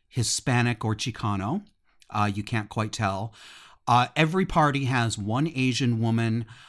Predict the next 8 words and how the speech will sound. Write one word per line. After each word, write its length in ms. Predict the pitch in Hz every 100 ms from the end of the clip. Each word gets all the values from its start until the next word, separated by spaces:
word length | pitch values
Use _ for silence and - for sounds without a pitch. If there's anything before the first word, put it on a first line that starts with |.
| - -
one 640 | - 120 131 147 151 165 160
light-skinned 720 | 127 127 135 - - 143 135 113
Black 340 | 123 123 123
guy 400 | 127 120 120 117
with, 600 | 120 110 113 110 110 101
uh, 220 | 113 107 104
curly 360 | - 135 131
dreadlocks, 920 | 110 117 110 110 110 104 104 - -